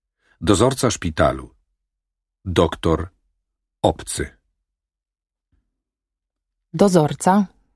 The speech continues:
Speaker 2: do doktora. Wać pan przyszedłeś zwiedzić szpital wariatów?
Speaker 1: Doktor. Oto jest pozwolenie.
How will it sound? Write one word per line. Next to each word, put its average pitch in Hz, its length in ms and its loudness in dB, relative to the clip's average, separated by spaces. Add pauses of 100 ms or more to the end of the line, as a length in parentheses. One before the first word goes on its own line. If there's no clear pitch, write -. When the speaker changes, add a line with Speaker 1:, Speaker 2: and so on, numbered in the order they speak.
(160)
Speaker 2:
do 170 160 4
doktora. 139 540 -4 (1500)
Wać 190 280 2
pan 226 200 4
przyszedłeś 180 840 -2
zwiedzić 165 460 0
szpital 160 480 0
wariatów? 151 920 0 (1040)
Speaker 1:
Doktor. 80 720 -2 (1500)
Oto 131 260 2
jest 110 400 2 (140)
pozwolenie. 135 840 0